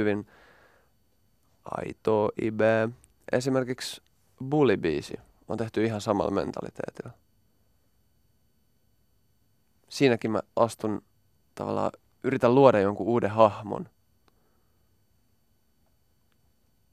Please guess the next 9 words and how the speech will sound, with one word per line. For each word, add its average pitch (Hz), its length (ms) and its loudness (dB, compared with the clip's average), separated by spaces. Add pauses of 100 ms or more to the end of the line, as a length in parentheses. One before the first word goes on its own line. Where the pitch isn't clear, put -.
(140)
Tota 131 180 6
oli 127 120 8
tosi 123 220 2
paljon 107 280 2
siinä 107 200 -2
edellisellä 104 520 0
projektilla, 104 540 -8
eli 101 140 -4
Nonsensella. 101 720 -8